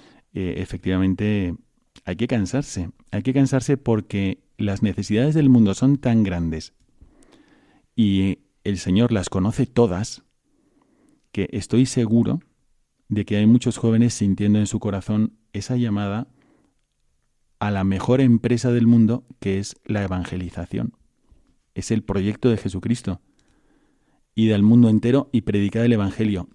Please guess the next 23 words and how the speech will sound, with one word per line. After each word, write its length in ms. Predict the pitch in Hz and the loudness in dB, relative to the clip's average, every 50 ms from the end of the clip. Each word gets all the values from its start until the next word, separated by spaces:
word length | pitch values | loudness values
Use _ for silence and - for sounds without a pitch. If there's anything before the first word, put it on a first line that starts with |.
| _ | _
Id 180 | - 120 120 127 | 0 2 2 2
a 120 | 123 113 | 0 -2
toda 320 | - _ 131 127 131 131 123 | 0 _ 2 4 4 4 2
criatura." 580 | - 113 107 101 95 - 117 113 101 85 - - _ _ _ _ _ _ _ _ _ _ _ _ _ - - - _ _ | 2 0 0 0 0 0 0 0 0 -2 -6 -10 _ _ _ _ _ _ _ _ _ _ _ _ _ -20 -20 -20 _ _
Pues 340 | - 104 95 87 - - - - _ | -4 -4 -4 -4 -6 -10 -16 -14 _
para 200 | 107 92 95 92 | -8 -8 -6 -6
llegar 240 | 90 90 95 98 | -4 -4 -4 -4
a 60 | 110 110 | -4 -2
toda 220 | - 123 120 117 | 0 0 0 0
criatura 480 | 107 107 104 98 - 107 98 95 98 - _ _ _ _ _ _ _ _ _ _ _ _ | 0 -2 -4 -4 -2 -4 -4 -6 -6 -10 _ _ _ _ _ _ _ _ _ _ _ _
hacen 280 | - 95 - - 98 95 | -14 -12 -8 -6 -8 -6
falta 460 | - 95 92 87 - - 95 95 - - _ _ _ _ _ - | -4 -6 -6 -4 -4 -4 -6 -6 -6 -10 _ _ _ _ _ -4
más 360 | 98 95 98 95 98 - - | -2 -2 -2 -2 -4 -6 -6
bien 280 | 98 92 92 90 87 - | -4 -4 -2 -2 -4 -2
más 280 | - 95 101 110 113 117 | -2 -2 0 0 0 0
vocaciones 560 | 113 92 107 92 - 104 101 101 104 98 - | 0 0 -2 -4 -4 -2 -2 -2 -2 -2 -4
que 100 | - 92 | -4 -2
menos. 440 | 87 87 87 80 73 - - - _ _ _ _ _ _ _ _ - - _ _ _ _ _ _ _ | -2 0 0 -2 -4 -6 -10 -16 _ _ _ _ _ _ _ _ -20 -20 _ _ _ _ _ _ _
Y 80 | - 107 | -4 -4
entonces 520 | 101 90 98 104 104 98 131 131 - - - | -2 -2 0 -2 0 0 0 0 -2 -4 -8
sí 180 | - - 104 101 | -6 -4 -2 -2
es 80 | 107 110 | 0 0
verdad 340 | 123 110 98 101 110 - | -2 -2 0 -2 -4 -6